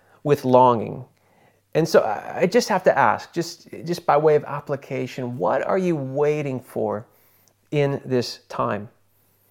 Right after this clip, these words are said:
Are you just counting down the days, or is there a deeper longing that God is stirring in this time? And, and if so, I encourage you to listen to that.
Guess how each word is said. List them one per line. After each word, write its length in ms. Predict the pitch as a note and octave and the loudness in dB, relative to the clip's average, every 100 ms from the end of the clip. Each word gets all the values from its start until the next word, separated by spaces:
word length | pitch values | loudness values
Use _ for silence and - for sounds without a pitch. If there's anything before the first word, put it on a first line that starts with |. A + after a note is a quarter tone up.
| _ | _
Are 140 | C3+ C#3+ | -6 -4
you 140 | D3+ | -6
just 640 | C#3 - F3+ F#3+ - - - | -8 -8 -6 -4 -8 -18 -12
counting 360 | F3 F3+ E3+ | -4 -2 0
down 220 | D3 D3+ D3 | 0 0 0
the 80 | |
days, 560 | B2 C#3 C3 G#2+ G#2+ - - - - - - | 0 2 2 0 -6 -14 -20 -20 -20 -4 4
or 160 | D3 | 4
is 220 | E3 D#3 | 6 2
there 160 | D#3+ D#3 | 4 2
a 80 | C#3 | 2
deeper 520 | A#2+ - F#3 A3 F#3 | -6 -8 -8 -2 -2
longing 600 | D#3 D3 D3 C#3+ A#2 A2+ - _ _ _ - | 2 4 4 2 -2 -8 -14 _ _ _ -8
that 220 | B2+ C3 | -8 -8
God 340 | - - F3 | -6 -2 -2
is 140 | D3 - | -2 -6
stirring 500 | - C3+ A#2 G#2+ G#2 _ _ _ | -6 -2 -2 -4 -10 _ _ _
in 260 | E3 D#3 D3+ | -2 -2 -2
this 380 | C#3 C3+ - - - | -2 -2 -4 -8 -12
time? 460 | - D#3+ B2+ A2 A2 | -2 0 2 0 -2
And, 180 | C3+ C3+ | -4 -2
and 220 | D3 D3 - | -4 -4 -6
if 160 | F3+ | -8
so, 260 | - - F#3 | -6 -2 -2
I 120 | D#3 | -2
encourage 800 | D3+ C3+ - - - D3+ E3+ F3 | -4 -8 -16 -14 -6 -4 -4 -6
you 180 | D3+ C3 - - _ | -10 -10 -14 -20 _
to 120 | - C3 | -6 -4
listen 500 | A#2 D3 - C3+ A#2+ | 2 0 0 -6 -6
to 140 | A2 | -8
that. 300 | - - | -8 -12